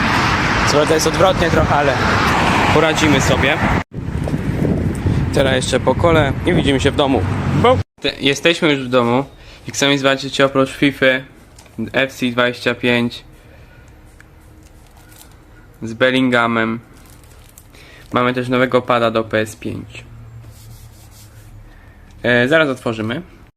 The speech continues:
Grajmy w cztery K przy trzydziestu. E, otwórzmy tą grę najpierw.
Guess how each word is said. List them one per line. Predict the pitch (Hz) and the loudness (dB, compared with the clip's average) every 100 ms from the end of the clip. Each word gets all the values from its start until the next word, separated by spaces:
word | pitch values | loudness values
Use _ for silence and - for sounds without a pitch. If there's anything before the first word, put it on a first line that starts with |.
| _ - | _ -4
Grajmy | 151 151 143 | -2 0 -4
w | |
cztery | - 123 127 127 | -4 -2 0 0
K | 117 117 | -2 -4
przy | - 110 | -6 -10
trzydziestu. | - 120 117 113 107 127 151 - - - - - 117 | -4 -2 0 -2 -2 -2 -2 -4 -14 -20 -20 -6 0
E, | 117 123 | 2 2
otwórzmy | 131 - 139 135 | -2 0 0 2
tą | 123 120 | 2 2
grę | 117 104 | 2 0
najpierw. | 104 104 104 117 - | 0 0 0 -2 -4